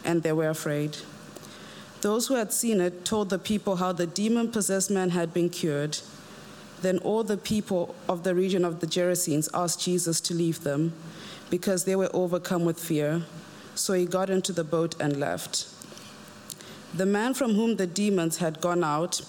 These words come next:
begged to go with him, but Jesus sent him away, saying, "Return home and tell how much God has done for you." So the man went away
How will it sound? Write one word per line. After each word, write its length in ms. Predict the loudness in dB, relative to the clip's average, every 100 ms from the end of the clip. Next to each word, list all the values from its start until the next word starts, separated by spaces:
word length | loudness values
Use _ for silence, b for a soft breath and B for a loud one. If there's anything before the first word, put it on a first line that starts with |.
| 0
begged 240 | 0 0
to 100 | -6
go 240 | 0 2
with 200 | 2 2
him, 300 | 0 2 0 -2 B B B B B -2
but 160 | 0
Jesus 400 | 2 2 2 2
sent 320 | 2 2 2
him 80 | 2
away, 300 | 4 4 4
saying, 560 | 2 2 2 2 2 0 -4 B B B B B
"Return 460 | 0 0 2 2 2
home 320 | 4 4 2
and 160 | 2 0
tell 220 | 2 0
how 160 | 2 2
much 320 | 2 2 0
God 220 | 0 2
has 180 | 0 0
done 200 | 0 0
for 220 | 0 -2
you." 320 | 0 0 0 -2 -12 B B B B
So 220 | -2 0
the 120 | 2 2 4
man 160 | 4
went 240 | 2 2 2
away 480 | 2 2 2 0